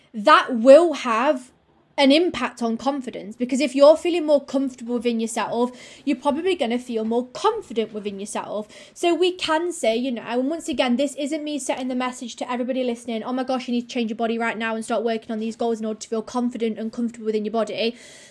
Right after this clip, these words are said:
That's not a vibe. But for the women who it is aligned to them to work on physical changes,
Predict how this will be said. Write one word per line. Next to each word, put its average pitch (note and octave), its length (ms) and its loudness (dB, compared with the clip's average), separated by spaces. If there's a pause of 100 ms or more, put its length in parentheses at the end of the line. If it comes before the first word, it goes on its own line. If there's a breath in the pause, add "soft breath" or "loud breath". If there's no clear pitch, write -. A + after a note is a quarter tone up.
That's C#4+ 380 2
not A#3 200 -2
a A#3+ 60 -2
vibe. G#3+ 400 -4 (420 loud breath)
But D#4 140 0
for D4+ 80 -4
the D#4 120 2
women E4+ 340 2
who D4+ 400 -2 (560)
it D4+ 180 6
is D#4 160 4
aligned A#3+ 380 2
to - 40 -14
them A3 340 -2
to B3 120 -2
work A3 320 0
on A3 80 -6
physical A3 380 -6
changes, G#3 720 -6